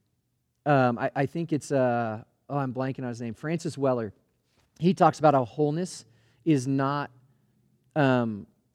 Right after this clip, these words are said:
losing all the parts that are painful, but it's actually learning how to integrate those into your life now. And so when I think about my, my dad and me, I think we've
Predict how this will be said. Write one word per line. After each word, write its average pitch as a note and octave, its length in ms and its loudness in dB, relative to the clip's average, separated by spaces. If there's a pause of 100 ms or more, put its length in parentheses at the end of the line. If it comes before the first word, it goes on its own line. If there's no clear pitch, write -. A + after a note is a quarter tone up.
(220)
losing D#3 500 2
all D3 100 2
the C3 60 -4
parts C#3 360 -2
that B2+ 80 -6
are A#2+ 80 -4
painful, C#3+ 480 -10
but C#3+ 140 -6
it's B2 100 -6
actually C3 280 -4
learning B2+ 240 -6
how C3 80 -4
to B2 120 -6
integrate C3+ 500 -6
those C3+ 340 -6
into C3+ 280 -10
your A#2 160 -6
life A2 260 -6
now. G#2+ 360 -12 (320)
And D#3 120 0
so D3 260 4
when C#3 120 2
I C3+ 80 2
think F3+ 220 -4
about D3 220 2
my, A#2+ 320 -6
my B2 100 -8
dad B2+ 300 -2
and A#2+ 160 -4
me, C#3+ 180 -2
I B2 40 -2
think C#3 180 -10
we've A#2+ 160 -4